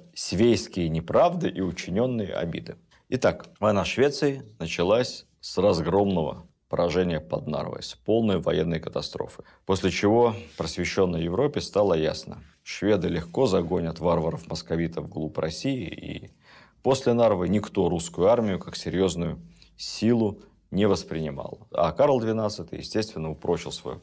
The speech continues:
статус великого полководца, нового Александра Македонского, который накануне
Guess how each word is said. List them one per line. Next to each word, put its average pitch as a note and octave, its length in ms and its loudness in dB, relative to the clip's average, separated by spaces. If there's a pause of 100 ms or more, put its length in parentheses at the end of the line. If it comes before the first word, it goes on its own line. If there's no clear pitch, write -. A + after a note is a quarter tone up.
(100)
статус - 640 -2 (580)
великого F2+ 440 0
полководца, D#2+ 720 -4 (600)
нового F#2+ 340 4
Александра D#2+ 420 -2
Македонского, E2 640 -2
который E2 380 -4 (280)
накануне G2+ 760 0